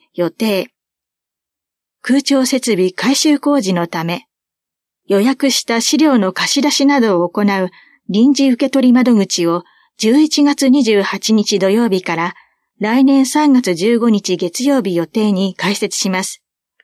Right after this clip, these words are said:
練馬区法では、有料広告を掲載しています。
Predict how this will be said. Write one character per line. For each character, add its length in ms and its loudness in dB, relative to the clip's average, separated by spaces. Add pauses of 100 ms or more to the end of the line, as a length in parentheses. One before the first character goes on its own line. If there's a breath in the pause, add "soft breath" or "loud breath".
(640)
練 240 2
馬 140 2
区 120 -4
法 240 0
で 100 0
は、 220 -4 (560 soft breath)
有 200 2
料 220 4
広 260 0
告 280 -2
を 80 -2
掲 180 -2
載 240 -2
し 80 -4
て 80 -4
い 140 -2
ま 120 -4
す。 220 -14